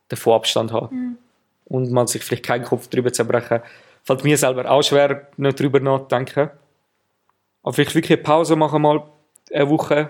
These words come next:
Speaker 1: nicht daran denken und dann aber möglichst schnell auch wieder Probleme angehen und die versuchen zu lösen und dann wird auf jeden Fall, werden die Probleme gelöst und die Welt sieht wieder anders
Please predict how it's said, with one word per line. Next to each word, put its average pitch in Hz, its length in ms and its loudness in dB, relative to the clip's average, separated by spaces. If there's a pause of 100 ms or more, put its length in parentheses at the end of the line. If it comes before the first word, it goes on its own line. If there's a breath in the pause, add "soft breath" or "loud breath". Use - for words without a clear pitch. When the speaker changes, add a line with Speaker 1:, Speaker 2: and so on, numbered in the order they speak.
Speaker 1:
nicht 143 280 0
daran 135 160 4
denken 139 440 0
und 131 280 -6
dann 127 140 2
aber 127 180 0
möglichst 131 380 0
schnell 123 400 0
auch 117 360 -2 (800)
wieder 135 260 -2
Probleme 123 440 2
angehen 127 440 2 (420)
und 139 200 -6
die 143 60 2
versuchen 131 300 2
zu 139 60 2
lösen 151 360 2
und 127 540 -6 (580)
dann 131 160 -2
wird 127 140 0
auf 120 160 -12
jeden 131 280 2
Fall, 123 300 -2 (1300 soft breath)
werden 127 360 -2
die 131 100 -4
Probleme 127 380 2
gelöst 139 320 4
und 123 140 -2
die 120 40 0
Welt 117 180 -2
sieht - 180 -6
wieder 123 180 -4
anders 123 260 -8